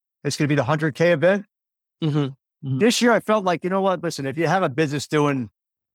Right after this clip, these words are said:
Speaker 1: a million, five million, ten million a year, twenty-five is a, is very, very inexpensive to get access to my, you know, my experts that basically are part of my network that,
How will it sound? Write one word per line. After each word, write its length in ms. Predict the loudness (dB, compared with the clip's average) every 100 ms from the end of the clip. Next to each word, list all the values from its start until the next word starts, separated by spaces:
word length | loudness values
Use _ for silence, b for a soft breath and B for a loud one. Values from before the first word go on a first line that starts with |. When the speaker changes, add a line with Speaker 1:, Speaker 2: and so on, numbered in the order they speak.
| _ _ _ _ _ _ _ _ _ _
Speaker 1:
a 80 | -6
million, 640 | 0 4 4 4 2 0
five 320 | -2 0 2 2
million, 320 | 2 2 0
ten 240 | 0 0
million 180 | 2 2
a 40 |
year, 340 | 2 2 2 0
twenty-five 580 | -2 0 0 2 2 0
is 160 | -4
a, 140 | -8 -10 -16
is 180 | -20 _ _ _ _ _ -10
very, 380 | 0 4 4
very 280 | 4 4 4
inexpensive 720 | 2 0 0 0 2 0 0
to 100 | 0
get 140 | 2 2
access 480 | 2 0 -4 -4
to 340 | -2 2 2 0 -6 _ _ _ _ _ _ _ _ _ _
my, 360 | -2 2 2 0
you 120 | 0 2
know, 260 | 2 0 -4 _ _ -20 -20 _ _ _ _
my 220 | -2 0 2
experts 640 | 2 0 -6 -4 -4 -4
that 360 | 0 2 0 -4 _ _ -2
basically 520 | -2 0 -2 0 0
are 60 | 0
part 220 | 0 0
of 60 |
my 140 | 0 0
network 420 | 0 0 -2 -2 _
that, 300 | -2 0 0